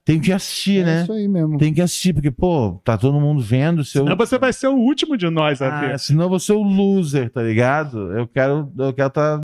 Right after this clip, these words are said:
Speaker 1: vencendo.
Speaker 3: Mas você, você já jogou o jogo ou não? Você
Speaker 1: Eu,
Speaker 3: conhece o
Speaker 1: eu
Speaker 3: jogo?
Speaker 1: joguei o jogo, mas eu empaquei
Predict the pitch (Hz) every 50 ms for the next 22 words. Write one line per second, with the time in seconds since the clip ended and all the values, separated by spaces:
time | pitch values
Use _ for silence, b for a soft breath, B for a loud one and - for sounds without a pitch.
0 | - - 147 139 120 139 156 175 170 - - 160 151 147 151 151 143 123 123 113
1 | 95 76 185 185 190 - - 220 220 - 180 185 180 - 196 170 185 175 151 -
2 | 170 151 139 143 165 170 160 143 127 160 196 233 240 202 156 135 123 139 143 131
3 | 127 120 117 110 _ _ _ _ - - 135 156 151 147 - 151 170 175 165 127
4 | 139 190 185 170 143 - - 180 185 196 202 214 208 208 196 160 131 117 135 143
5 | 135 139 147 156 170 165 160 165 175 185 185 160 135 160 165 160 160 160 160 147
6 | 139 131 - - 147 151 151 139 - 151 139 - - 139 131 135 147 160 170 170
7 | 170